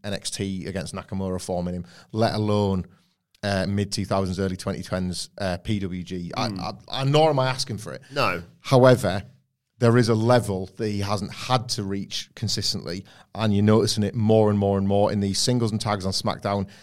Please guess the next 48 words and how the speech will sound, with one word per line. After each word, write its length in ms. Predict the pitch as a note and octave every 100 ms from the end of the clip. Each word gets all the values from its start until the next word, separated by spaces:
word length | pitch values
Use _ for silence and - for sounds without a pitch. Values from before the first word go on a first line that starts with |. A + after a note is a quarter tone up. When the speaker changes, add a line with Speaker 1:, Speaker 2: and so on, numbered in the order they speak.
| _ -
Speaker 1:
in 300 | G2+ F#2+ G2
War 200 | A#2 A#2
Games 260 | A2+ G#2 F2+
the 60 | G2
other 100 | F#2
week. 320 | F#2+ F#2 - - - -
He's 320 | - A#2 A2 A2+
finding 440 | B2+ B2 A#2+ A2+
a 40 | G#2
level 360 | A2 G2+ F2+
that 140 | F2 F#2
is 80 | G2
gonna 180 | G2+
be 100 | G2
crucial 880 | G2 - - - A#2+ A#2+ A2 - G2
to 120 | - G2
when 240 | G2 G2
the 60 | F#2
babyface 540 | G#2 F#2 F#2 G2 F#2
turn 160 | - F#2+
happens, 460 | F2 - F2+ F2+ - - -
and 220 | G2+ F#2+
you 80 | F#2+
need 160 | F#2+
to 100 | F#2+
root 300 | F#2 G2 G#2
for 140 | - G2
him 120 | F#2
as 120 | F2
a 40 | G2
wrestler. 440 | G#2 - - A2 A2+ - -
If 100 | A2+
that 300 | B2+ - -
just 180 | B2 -
happens 240 | - A#2+
at 80 | A2
the 80 | A#2
f-, 100 | -
like, 220 | - A2 A2+
flick 240 | - A2
of 60 | G2+
a 40 |
switch, 520 | - A#2+ G#2 - - - _ _ _ -
it 100 | A2+
stands 300 | - A2 G#2+
to 80 | -
feel 180 | G#2+ F#2
fake. 400 | - G#2 G2+